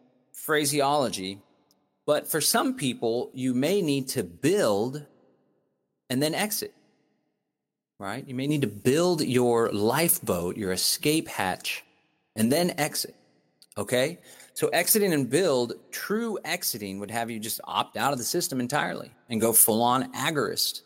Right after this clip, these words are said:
hundred percent counter-economic, not paying taxes, no bank account, all privacy, right? For some people that are established or that have four oh one K or family or house or mortgage or whatever, that may be a challenge, and that's okay.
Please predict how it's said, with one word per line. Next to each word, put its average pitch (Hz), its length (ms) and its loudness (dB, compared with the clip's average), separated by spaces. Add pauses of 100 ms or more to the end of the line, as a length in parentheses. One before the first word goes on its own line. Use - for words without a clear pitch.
hundred 110 200 -4
percent 135 380 -2
counter-economic, 135 920 -2 (560)
not 113 280 -2
paying 117 240 0
taxes, 98 480 -8
no 123 240 2
bank 110 280 -2
account, - 380 -16 (520)
all 139 300 2
privacy, 98 680 -2 (280)
right? 113 320 -6 (640)
For 127 80 0
some 208 260 2
people 175 380 0
that 120 220 2
are 101 120 2
established 160 840 0
or 104 180 -4
that 95 180 -4
have 95 300 -6
four 113 300 -2
oh 101 40 0
one 98 120 -4
K 156 440 2
or 104 60 -2
family 156 640 0
or 98 100 0
house 156 520 0
or 101 40 -4
mortgage 151 520 0
or 113 80 -2
whatever, 131 560 0
that 139 340 0
may 139 220 0
be 127 280 -2
a 117 60 -10
challenge, 170 420 -2
and 107 120 -2
that's 151 240 2
okay. 202 420 -2